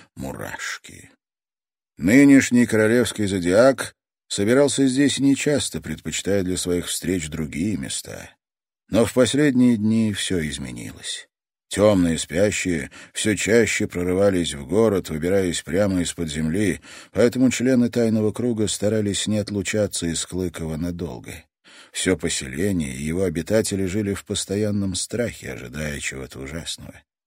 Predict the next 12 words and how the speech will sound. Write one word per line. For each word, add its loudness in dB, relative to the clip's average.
Высокий 2
сводчатый 4
потолок, 2
богато -4
украшенный -4
древней 0
лепниной, -2
поддерживали 4
тринадцать 0
мощных -2
каменных -2
колонн, -4